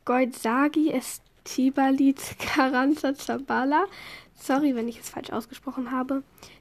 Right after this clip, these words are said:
Die zu meinem Glück vor allem aber nur Esti genannt wurde. Sie wurde am sechsten September neunzehnhundertachtundsiebzig in Mexiko geboren, kam aber bereits im Alter von fünf Jahren mit ihrer Familie nach Spanien und wuchs in der katalanischen Stadt Barcelona auf.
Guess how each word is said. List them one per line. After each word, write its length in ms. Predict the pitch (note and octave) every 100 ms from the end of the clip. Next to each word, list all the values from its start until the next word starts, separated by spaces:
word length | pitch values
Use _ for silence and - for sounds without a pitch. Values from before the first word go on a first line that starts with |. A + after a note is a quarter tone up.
| -
Die 100 | C#4
zu 140 | -
meinem 300 | C4+ D4+ D#4
Glück 240 | C#4 C#4 -
vor 160 | -
allem 220 | A#3 B3+
aber 200 | A3+ A#3
nur 280 | A#3 B3 A#3+
Esti 260 | A#3 - A#3+
genannt 400 | G#3+ G#3+ B3 -
wurde. 160 | - - _ _ _ _ _ - - _
Sie 140 | -
wurde 220 | C4 D4+ C4
am 120 | C4
sechsten 300 | D4 - D#4
September 500 | C#4 - C4+ C4 B3
neunzehnhundertachtundsiebzig 1300 | B3 B3+ C#4 D4+ C4+ B3 C4 - C4+ B3+ - B3+ B3+
in 100 | A3+
Mexiko 440 | A#3+ - B3 -
geboren, 540 | A#3+ A3 A3+ B3 C#4+ E4+ - - - _
kam 260 | - C4+ D4
aber 220 | D4+ C#4+
bereits 420 | C4+ C4 B3+ -
im 140 | A#3 G#3+
Alter 320 | A#3 - C#4
von 180 | A#3 A#3
fünf 320 | - D#4 -
Jahren 320 | B3 C4 B3+
mit 140 | A#3
ihrer 180 | A#3 A#3
Familie 420 | A3+ A#3+ A#3 B3+
nach 160 | C4 C4
Spanien 560 | - A3+ A#3 C4 D4+ D#4
und 240 | A#3+ A#3
wuchs 280 | C4+ - -
in 180 | A#3 A#3
der 160 | A#3
katalanischen 880 | A#3 - A3+ A#3+ A#3 B3+ D4+ D4+ D4
Stadt 380 | - B3 B3 -
Barcelona 640 | G#3+ - A#3+ A3+ A3+ G#3
auf. 300 | G3+ -